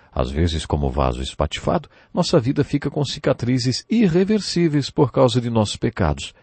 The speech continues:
cujas consequências são irrevogáveis. São aplicações como essas que podemos tirar dos sermões de Jeremias.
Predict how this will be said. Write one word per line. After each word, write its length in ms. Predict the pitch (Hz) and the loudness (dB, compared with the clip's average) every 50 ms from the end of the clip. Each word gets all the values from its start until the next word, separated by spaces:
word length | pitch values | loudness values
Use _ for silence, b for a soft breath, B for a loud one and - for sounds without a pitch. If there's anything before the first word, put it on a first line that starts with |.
| b b | b b
cujas 320 | b - 92 78 78 - - | b 0 0 2 0 -2 -2
consequências 800 | - 76 71 - 101 90 - 80 80 73 - - 90 - - - B B B B B | -2 -2 0 0 0 0 2 2 0 0 0 -2 -4 -4 -6 -10 B B B B B
são 300 | B - 220 214 185 147 | B 0 2 4 6 6
irrevogáveis. 1000 | 117 95 80 87 123 135 113 107 90 - 73 65 62 64 - 71 67 - - - b b b b b b b | 4 4 6 6 6 6 6 4 0 2 0 0 0 0 -2 -4 -4 -6 -8 -14 b b b b b b b
São 220 | b - 180 180 | b 0 0 0
aplicações 600 | 165 147 - 147 - - - - - 117 117 101 | 0 0 0 0 2 2 2 2 2 0 0 0
como 280 | - - 85 67 64 69 | 0 -2 -2 -2 0 0
essas 360 | 76 78 80 - - - - | 2 2 0 0 -4 -8 -6
que 120 | - - 98 | -2 -2 0
podemos 400 | - 101 87 92 95 101 95 - | 0 2 2 2 0 0 -2 -4
tirar 400 | - 107 85 95 104 107 85 69 | -2 0 2 4 4 2 2 0
dos 200 | 65 76 - - | -4 -8 -6 -2
sermões 520 | - 92 82 76 76 85 101 104 90 71 | 0 0 0 2 2 4 4 4 2 2
de 80 | 78 73 | 0 0
Jeremias. 760 | 76 87 85 87 85 92 101 90 76 65 62 - - - | 2 2 2 2 2 2 2 2 0 -2 -4 -6 -10 -12